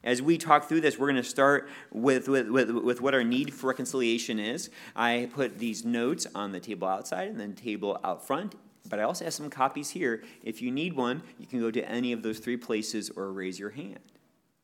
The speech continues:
Oh, look at that. Okay. Well, I guess you have to come up and get some. Can, yeah, come on out. Oh, well, okay, there you go. Thanks. There you go.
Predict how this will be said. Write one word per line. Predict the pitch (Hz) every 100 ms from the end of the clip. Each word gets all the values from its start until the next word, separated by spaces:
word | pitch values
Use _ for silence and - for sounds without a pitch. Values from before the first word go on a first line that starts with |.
| _ _ _
Oh, | 143 190
look | 143 131 143
at |
that. | - -
Okay. | 107 120 123 _
Well, | 131
I | 139
guess | 214
you | -
have | 240
to | -
come | -
up | 156
and | 131
get | 113 -
some. | 95 _ -
Can, | 110 104 _ _ _ _
yeah, | - _ _
come | 381
on | 285
out. | 90 - - - - _ _ _ 110 _ _ _ -
Oh, | 113 170 123
well, | 139 139 135 143
okay, | - 127
there | 131
you | -
go. | - _ _ _ -
Thanks. | - - - - _ _ _ _ _ _ _ _ 87
There |
you | 87
go. | 101 -